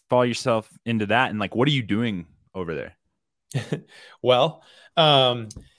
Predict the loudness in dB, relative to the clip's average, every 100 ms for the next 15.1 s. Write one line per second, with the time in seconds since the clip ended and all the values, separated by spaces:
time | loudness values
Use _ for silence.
0 | -4 4 4 2 -4 -2 -2 2 2 2
1 | 0 0 0 -2 -4 -4 -2 -4 -6 -6
2 | -6 -4 -2 -2 -2 -4 -6 -12 -6 -6
3 | -6 -12 -6 -6 -4 -6 -8 -4 -4 -4
4 | -4 -2 -2 -2 -6 -10 -10 -8 -4 -4
5 | -4 -6 -8 -10 -10 -6 -4 -4 -4 -4
6 | -4 -6 -10 -14 -12 -14 -8 -6 -4 -6
7 | -4 -2 0 0 -2 -4 -4 -4 -6 -10
8 | _ 0 0 0 -2 -4 -10 -8 -6 -2
9 | -2 -2 0 0 0 -2 -2 -2 0 0
10 | 0 -4 0 0 0 -6 -6 -6 -4 -8
11 | -12 _ -16 0 2 2 -2 -6 -6 -10
12 | -4 -4 -4 -8 -10 -10 -10 -4 -4 -2
13 | -4 -6 -8 -6 -6 -4 -2 -2 -2 -6
14 | -6 -6 -6 -6 -6 -4 0 0 -2 -6